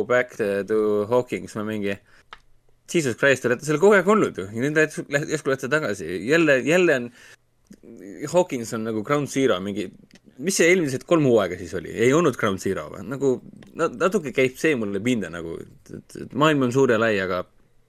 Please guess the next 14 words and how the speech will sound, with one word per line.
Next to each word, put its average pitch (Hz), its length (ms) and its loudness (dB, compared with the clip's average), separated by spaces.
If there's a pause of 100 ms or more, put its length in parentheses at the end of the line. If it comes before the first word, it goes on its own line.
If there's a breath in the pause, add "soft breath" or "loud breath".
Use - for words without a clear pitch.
(480)
jah, 113 200 -2 (100)
et - 180 -10
aga, - 300 -8
aga 127 200 0
Skywalkerid 110 720 2
on 101 100 -4
kõige 101 140 0
tähtsamad. - 360 -12
Et - 280 -10
veits 156 200 -2
sihuke 117 220 -4
tunne 117 200 -2
tekib 90 260 -14
kohati. - 320 -16